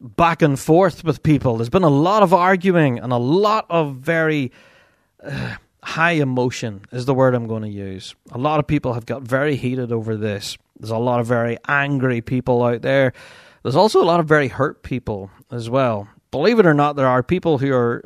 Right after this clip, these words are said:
involved in the organising of these competitions, and to see it, uh, fail like this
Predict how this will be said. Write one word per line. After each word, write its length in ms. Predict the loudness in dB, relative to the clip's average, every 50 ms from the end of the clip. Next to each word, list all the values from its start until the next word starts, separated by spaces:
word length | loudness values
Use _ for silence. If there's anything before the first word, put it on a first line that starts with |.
| -6
involved 600 | -4 -2 -2 2 2 2 4 4 2 2 0 -4
in 160 | -6 -4 0 2
the 60 | 4
organising 540 | 4 4 4 2 0 -2 -2 -2 -2 -2 -4
of 140 | -4 -2
these 100 | -4 -6
competitions, 680 | -4 -4 -4 -4 -4 -4 -6 -6 -4 -4 -8 -8 -6 -6
and 160 | -6 -8 -8
to 100 | -10 -12
see 280 | -10 -6 -4 -2 -2 -2
it, 180 | -2 -4 _ _ -20 -20 -20 -20 _ _ _ _ -20
uh, 180 | -16 -14 -14 -12
fail 540 | -12 -8 -4 -2 0 2 2 2 2 0 -4 -6
like 340 | -2 -2 -2 -2 -2 -2
this 360 | -2 -2 -2 -2 -6 -10 -14